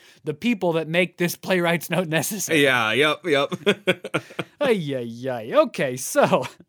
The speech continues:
Speaker 1: <laughs> back to the play. Uh,
Speaker 2: <laughs>
Speaker 1: so, uh, th-, here, the, the broad story of what's going on is that Masako is the mother, married to James. She has a very aggressive cancer.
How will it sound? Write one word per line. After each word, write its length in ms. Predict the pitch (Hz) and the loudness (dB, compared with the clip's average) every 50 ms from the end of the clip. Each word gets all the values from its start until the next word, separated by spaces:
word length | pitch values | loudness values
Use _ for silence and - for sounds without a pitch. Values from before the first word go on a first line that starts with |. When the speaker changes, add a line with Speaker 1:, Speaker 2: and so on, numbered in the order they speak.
| _ _ | _ _
Speaker 1:
<laughs> 360 | - - - - - - - | -20 -20 -20 -20 -20 -20 -4
back 280 | 190 247 285 247 - _ | -2 0 0 0 -2 _
to 100 | - 196 | -6 -4
the 120 | 170 156 | -4 -4
play. 320 | 117 - 117 113 - - _ _ _ - - - _ _ _ | -6 -8 -12 -14 -14 -18 _ _ _ -20 -20 -20 _ _ _
Uh, 440 | 175 202 180 165 160 160 160 160 170 180 - - - - | 0 2 2 2 2 0 0 -2 -2 -6 -8 -8 -8 -8
Speaker 2:
<laughs> 240 | - - - - - | -8 -8 -8 -10 -2
Speaker 1:
so, 380 | - 294 285 214 175 175 - - _ _ _ - | 2 4 6 6 4 4 0 -6 _ _ _ -12
uh, 40 | 190 | -10
th-, 360 | 196 196 175 185 208 226 - | -10 -10 -12 -10 -10 -10 -8
here, 240 | - 185 208 311 294 | -4 -2 -2 -2 -2
the, 180 | 185 196 220 214 | 0 2 0 2
the 160 | 180 165 190 | 2 2 0
broad 420 | 160 143 226 269 302 311 302 240 | 2 2 2 2 4 2 2 0
story 300 | - - 247 226 220 214 | 0 2 4 4 4 4
of 80 | 196 180 | 2 2
what's 160 | 190 185 180 - | 0 -2 -2 -2
going 240 | 190 175 165 156 | -4 -4 -4 -4
on 200 | 151 143 139 143 | -4 -4 -4 -6
is 120 | 143 131 120 | -6 -6 -6
that 140 | 147 139 131 | -6 -8 -6
Masako 640 | 139 135 - - 190 180 170 - 185 170 165 165 | -10 -8 -4 -2 -2 -2 -2 -2 -2 -2 -2 -2
is 120 | 147 135 127 | -4 -8 -10
the 60 | 131 | -8
mother, 420 | 131 143 160 165 156 160 156 156 156 - _ _ _ | -4 -2 -2 -2 0 -2 -4 -4 -6 -12 _ _ _
married 260 | - 147 147 151 147 | -8 -6 -6 -4 -6
to 40 | 139 | -8
James. 460 | 139 143 165 170 160 156 160 156 - - _ _ _ | -8 -6 -4 -4 -4 -6 -8 -10 -14 -18 _ _ _
She 280 | - - - 285 302 247 | -14 -8 -6 -4 -4 -2
has 340 | 262 254 240 240 220 180 - | -2 0 0 -2 -2 -4 -6
a 100 | 160 160 | -8 -8
very 560 | 147 135 139 151 196 208 214 214 202 196 185 | -8 -8 -4 -2 0 2 2 2 2 0 0
aggressive 880 | 165 156 143 131 - 147 165 151 139 - - 156 147 139 135 127 120 - _ _ _ | -2 -2 -6 -10 -6 -4 -4 -4 -4 -6 -6 -6 -6 -6 -8 -12 -18 -20 _ _ _
cancer. 560 | - - 151 131 120 107 - - - - - | -12 -10 -8 -8 -8 -10 -14 -18 -20 -20 -20